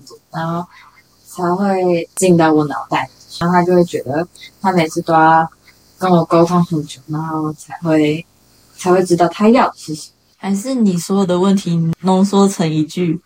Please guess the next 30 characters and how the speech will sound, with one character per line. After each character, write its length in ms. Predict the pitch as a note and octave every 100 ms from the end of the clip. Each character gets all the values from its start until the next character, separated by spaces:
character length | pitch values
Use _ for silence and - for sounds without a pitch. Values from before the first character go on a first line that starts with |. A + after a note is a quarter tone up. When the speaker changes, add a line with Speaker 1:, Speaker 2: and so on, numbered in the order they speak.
| _
Speaker 2:
，“你 120 | E3
在 200 | F#3+ C4
说 160 | C4 A#3+
什 180 | - D#3+
么？” 200 | A#2+ -
问 180 | F#3 F3
号。 180 | G#3+ A3+
Speaker 1:
<laughs> 1800 | A3 G#3+ A3+ A3 A3+ - _ _ F4 D#4 B3 - - _ - - - -
我 100 | D4+
有 360 | D4 C4 B3 A#3+
传 180 | A3+ A#3+
过 120 | B3
一 40 |
个 60 | A#3
问 180 | A#3 A#3+
号 160 | A#3 A3+
给 180 | - -
他， 340 | A#3 G3+ G3+
他 220 | G#3+ C4
又 140 | C4 A#3+
传 200 | A3 G#3
一 20 |
个 80 | A3
问 180 | A3+ A3+
号 180 | A3+ G#3
给 260 | F3+ F#3
我。 280 | G3+ D#3 E3 G3 A3+ A3 F#4 _
Speaker 2:
<laughs> 640 | _ _ - _ - D#4 D4+
哎 140 | D4+
呀， 100 | B3